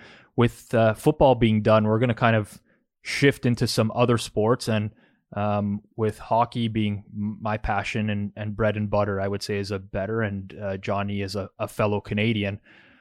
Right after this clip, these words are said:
uh, we thought we would start to take a look at some more unique markets, I would say, um, and our process in finding edges in those markets. Uh, so first period, uh,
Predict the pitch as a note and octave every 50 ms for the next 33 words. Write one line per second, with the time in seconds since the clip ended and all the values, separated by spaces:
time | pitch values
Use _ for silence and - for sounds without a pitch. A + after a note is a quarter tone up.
0 | _ _ _ - A2+ A2+ A2+ A2 A#2+ C3 A#2 - - C#3 C#3+ D3+ D3 E3 E3+ E3
1 | D3+ C#3 - - - C#3 C#3 - C#3 A#2 - C#3 C3 - - A#2+ A#2+ B2+ C3 -
2 | B2 A#2 A2+ - - - B2+ A#2+ A#2 A#2 A#2 A2 G#2 - _ _ _ _ _ _
3 | _ _ _ - - _ _ - C#3 B2 A#2+ B2 A#2+ A#2 A2 G#2+ G#2+ A2 A#2+ C#3
4 | - - C#3 C#3+ D3 D#3 - - F3 - - - - - - _ - C3+ C#3 D3+
5 | D3+ - - E3+ F3 F#3+ F3+ - _ _ _ _ _ _ - A2+ A2 A2 A2 A2
6 | A2 A2 A2 A2 A2 G#2+ A2 - _ _ _ _ _ _ _ _ _ _ _ _
7 | - C3 B2 A#2+ A#2+ - - C3 B2 C3 - - C3+ C3 - - B2 A#2 A2+ -
8 | - A#2+ A#2 A#2+ A#2+ A#2+ A#2 G#2+ A2+ A#2 B2 A#2 A#2 A2 G#2+ G2+ - - - -
9 | _ _ _ _ _ _ _ C#3+ D3 D3+ C#3 A2 G#2 G2+ G#2+ G2 F2 F2 F2 -
10 | F2+ F2 - - - - - _ _ _ _ _ _ _ _ - A2 G2+ G2+ G2+
11 | G2+ - - - A#2+ A2 A2 G#2+ A#2 - _ _ _ _ _ _ _ _ _ _
12 | _ _ _ _ _ _ - E3+ F3 E3 - - - D#3 C#3+ B2+ A2 G2+ F#2+ F#2
13 | F#2+ - - - - A#2 A2 G#2+ G#2 G#2 G#2 G#2 G#2+ G#2+